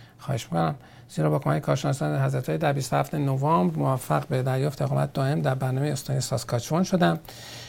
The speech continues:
بدون اینکه هیچ مشکلی در کل پروسه داشته باشم. به همین دلیل بر خود واجب دانستم که از جناب عالی سرکار خانم مهدی نژاد، سرکار خانم امیر افسر و سرکار خانم شهیری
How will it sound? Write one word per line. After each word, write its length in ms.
بدون 200
اینکه 180
هیچ 180
مشکلی 360
در 180
کل 300
پروسه 380
داشته 300
باشم. 260
به 60
همین 160
دلیل 180
بر 140
خود 220
واجب 260
دانستم 400
که 100
از 140
جناب 220
عالی 140
سرکار 380
خانم 220
مهدی 240
نژاد، 320
سرکار 360
خانم 160
امیر 220
افسر 400
و 40
سرکار 340
خانم 180
شهیری 460